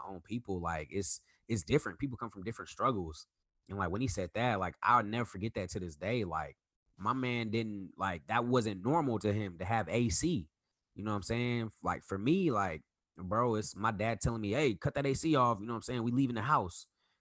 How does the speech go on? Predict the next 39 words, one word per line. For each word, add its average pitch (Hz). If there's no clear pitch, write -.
But 107
I 120
had 123
A 135
C, 110
you 110
know 117
what 113
I'm 107
saying? 120
Things 127
of 113
that 104
nature. 98
But 98
it's 98
just 101
like, 95
I 92
don't 104
know, 101
man. 85
It's, 98
it's, 98
it, 98
it, 107
it 113
is 117
different. 110
It -
was 120
a 104
different, 117
it 113
was 107
a 90
culture 110
shock, 90
but 90